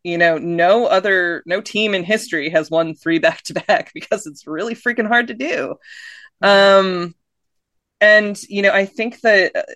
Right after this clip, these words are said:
Speaker 1: some people think that there's just gonna be an expectation of never-ending ascendancy and that, like, they were so dominant in two thousand nineteen, well, they're gonna be even more dominant this year. And that's just an impossible trajectory to maintain. So I agree with you one hundred percent. There are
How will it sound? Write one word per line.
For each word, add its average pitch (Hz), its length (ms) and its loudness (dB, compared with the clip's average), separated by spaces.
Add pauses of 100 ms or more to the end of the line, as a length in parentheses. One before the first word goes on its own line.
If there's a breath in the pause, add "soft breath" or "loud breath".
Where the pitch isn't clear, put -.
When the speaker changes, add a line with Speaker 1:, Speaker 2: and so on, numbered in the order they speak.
(120)
Speaker 1:
some 208 260 0
people 190 680 0
think 190 180 -6
that 165 140 -6
there's 170 200 -2
just - 260 -12
gonna 175 180 -2
be 165 640 -4
an 165 100 -6
expectation 160 720 -4
of 143 80 -8
never-ending 151 580 -4
ascendancy 143 680 -12
and 147 100 -16
that, - 160 -14
like, 151 160 -14
they 160 80 -8
were 147 100 -8
so 175 200 -6
dominant 156 380 -4
in 139 40 -16
two 147 160 -10
thousand 156 240 -4
nineteen, 156 320 -10
well, 135 100 -10
they're 139 140 -16
gonna 165 160 -6
be 165 240 -8
even 190 220 -4
more 185 180 0
dominant 180 500 0
this 180 240 -8
year. 156 160 -4
And 170 160 -6
that's 240 320 -4
just 180 300 -6
an 170 100 -8
impossible 160 580 -4
trajectory 151 840 -8 (720 soft breath)
to 190 80 -8
maintain. 170 560 -4
So 165 280 0
I 202 180 2
agree 214 360 -2
with 175 160 -2
you 156 260 -4 (300)
one 165 200 -2
hundred 175 300 -4
percent. 156 520 -2
There 175 240 2
are 202 160 0